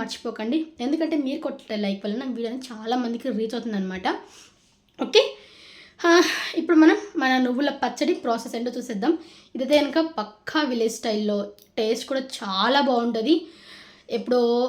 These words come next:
చాలా రేర్గా చేస్తది మా అమ్మ ఈ పచ్చడిని. చాలా ఇయర్స్ అయిపోయింది నేను తిని అయితే కనుక. అలా ప్రిపేర్ చేసుకుందాం అనిపించింది. So వేడి వేడి అన్నంలో నువ్వుల పచ్చడి ఎలా ఉంటుందో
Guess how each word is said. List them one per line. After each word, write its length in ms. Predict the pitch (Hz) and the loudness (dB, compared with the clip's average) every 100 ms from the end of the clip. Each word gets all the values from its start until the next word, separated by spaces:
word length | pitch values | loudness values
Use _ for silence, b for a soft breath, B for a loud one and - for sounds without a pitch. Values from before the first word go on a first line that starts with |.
| 254 - | -4 -8
చాలా 180 | 233 208 233 | -4 -2 0
రేర్గా 360 | 220 220 233 247 | 0 0 0 0
చేస్తది 320 | 240 247 240 240 | -2 -2 -2 -2
మా 60 | 214 | -2
అమ్మ 160 | 220 233 | -4 -4
ఈ 20 | 226 | -6
పచ్చడిని. 460 | 214 - 240 240 294 - B B - | -8 -6 -4 -2 -2 -6 B B -8
చాలా 480 | 208 - 240 311 320 311 269 | -8 -6 -2 4 6 6 4
ఇయర్స్ 200 | 285 320 | 2 2
అయిపోయింది 300 | 277 262 240 233 | 0 2 0 0
నేను 120 | 214 | -4
తిని 140 | 233 240 | -2 -2
అయితే 140 | 233 214 | -2 -2
కనుక. 180 | 208 208 403 - B B | -2 -2 -4 -6 B B
అలా 120 | 233 269 - | -10 -10 -10
ప్రిపేర్ 260 | 233 226 214 | -8 -6 -6
చేసుకుందాం 400 | 220 - 214 208 202 | -8 -6 -4 -2 -2
అనిపించింది. 480 | 202 202 - 214 339 - - | -4 -6 -6 -4 -4 -6 -8
So 80 | 277 220 | -6 -4
వేడి 200 | 214 214 | -4 -2
వేడి 160 | 214 233 | -2 -4
అన్నంలో 280 | 220 214 320 381 B B B 233 | -4 -4 -4 -6 B B B -4
నువ్వుల 240 | 226 233 208 | -2 0 -2
పచ్చడి 300 | 208 220 311 - - 226 | -6 -4 -4 -4 -10 -4
ఎలా 120 | 220 214 | -2 -2
ఉంటుందో 280 | 214 208 | -2 -2